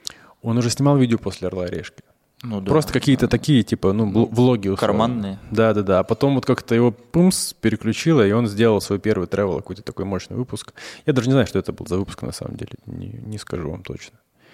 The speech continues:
Speaker 2: Ну, как будто бы он вложился в оборудование.
Speaker 1: Да.
Speaker 2: И
Speaker 1: И вот, кстати, мне кажется, Птушкин из тех, кто, кому Дудь особ-, особо ничего не дал. То есть он и так был на хайпе. В общем,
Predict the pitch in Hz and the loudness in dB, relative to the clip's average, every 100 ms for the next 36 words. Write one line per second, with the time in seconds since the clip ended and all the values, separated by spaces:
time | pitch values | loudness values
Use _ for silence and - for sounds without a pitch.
0 | 113 117 127 123 131 127 143 - 120 127 | -14 -10 -8 -8 -8 -6 -8 -6 -2 0
1 | 127 117 98 - - - - 104 113 123 | 0 -2 -4 -10 -18 -20 -10 -2 0 0
2 | 113 107 101 98 110 131 110 92 - - | -4 -4 -2 -2 -2 -4 -8 -8 -10 -14
3 | - - 123 120 - 139 - _ _ - | -18 -14 -10 -8 -10 -14 -20 _ _ -18
4 | - - - - - _ _ 123 120 - | -14 -14 -16 -20 -20 _ _ 0 0 0
5 | 123 120 123 127 117 - 135 - 123 113 | -2 0 0 0 -2 -4 -4 -2 -4 -4
6 | - 156 - - 113 110 110 107 - - | 0 -2 -2 -2 0 2 2 2 0 0
7 | 123 123 101 - - - - - 110 135 | 2 2 0 -6 -20 -18 -12 -8 2 4
8 | - 101 - 131 - 107 95 95 107 101 | 4 -6 -4 -4 0 -4 -2 -4 -4 -4
9 | 101 98 98 95 - 101 101 95 110 - | -6 -6 -8 -8 -8 -6 -4 -4 -6 -14
10 | - - - 107 120 110 98 95 101 95 | -10 -8 -6 -4 -2 -2 -2 -4 -4 -4
11 | 95 90 - 123 127 92 - 98 | -4 -4 0 0 0 -4 -6 -10